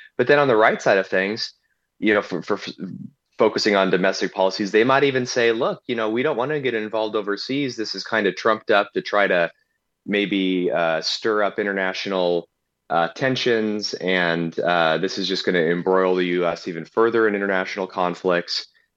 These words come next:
because we have so much to do here at home." And this is kind of like the Donald Trump foreign policy approach, right? We need to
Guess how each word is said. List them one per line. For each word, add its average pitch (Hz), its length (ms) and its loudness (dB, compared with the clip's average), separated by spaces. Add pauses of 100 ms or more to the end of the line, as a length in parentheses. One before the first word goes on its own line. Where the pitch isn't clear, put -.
(100)
because 120 380 0
we 117 100 4
have 104 160 2
so 120 560 0
much 113 340 -2
to 104 80 -8
do 101 200 -2
here 95 280 0
at 87 100 0
home." 104 240 0
And 90 100 -2
this 127 160 -4
is 202 60 -8
kind 196 200 -2
of 165 100 -4
like 147 200 -2
the 127 80 -2
Donald 113 360 -2
Trump 110 320 -6 (140)
foreign 110 240 2
policy 98 460 2
approach, 110 480 -2
right? 92 200 0
We 101 60 -4
need 110 80 -2
to 98 180 -2